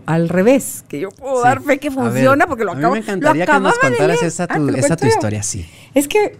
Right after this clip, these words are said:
Speaker 1: digo yo, Jesús, señor, es que a mí de algo que me encanta aprender es ponerlo en práctica. Entonces,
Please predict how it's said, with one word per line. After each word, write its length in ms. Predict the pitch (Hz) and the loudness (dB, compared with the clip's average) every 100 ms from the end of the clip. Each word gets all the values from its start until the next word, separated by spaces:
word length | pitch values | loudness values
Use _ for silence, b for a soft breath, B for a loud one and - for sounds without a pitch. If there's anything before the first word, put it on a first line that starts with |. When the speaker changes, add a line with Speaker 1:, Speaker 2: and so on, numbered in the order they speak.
| - | -4
Speaker 1:
digo 180 | 208 240 | 2 4
yo, 160 | 269 294 | 6 4
Jesús, 320 | 277 233 262 | 4 0 0
señor, 260 | 269 262 277 | 0 2 0
es 80 | |
que 260 | 285 302 294 B B B _ | -2 -2 -4 B B B _
a 80 | - | -2
mí 180 | 214 254 | 0 2
de 100 | 370 | 2
algo 240 | 294 294 294 | 2 0 -2
que 100 | 269 | -2
me 100 | 214 | -2
encanta 340 | 208 240 254 | 0 0 0
aprender 400 | 277 226 214 233 | -2 0 2 2
es 120 | 339 | 0
ponerlo 380 | - 220 160 147 | -2 -2 0 -2
en 80 | 214 | -2
práctica. 480 | 302 - - - - - _ | -2 -4 -8 -20 -20 -20 _
Entonces, 420 | - 254 277 - | -12 -2 0 0